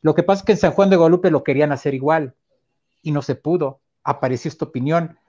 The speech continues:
y sobre todo apareció un litigio muy valiente de comuneros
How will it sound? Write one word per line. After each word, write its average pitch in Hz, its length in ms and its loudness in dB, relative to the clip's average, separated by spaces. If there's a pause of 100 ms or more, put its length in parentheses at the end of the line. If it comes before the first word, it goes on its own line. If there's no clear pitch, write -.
(100)
y 135 100 -8
sobre 131 200 -2
todo 156 160 0
apareció 151 480 -2
un 156 160 -4
litigio 151 540 -4
muy 170 180 0
valiente 175 640 0 (320)
de 127 100 -8
comuneros 151 720 -2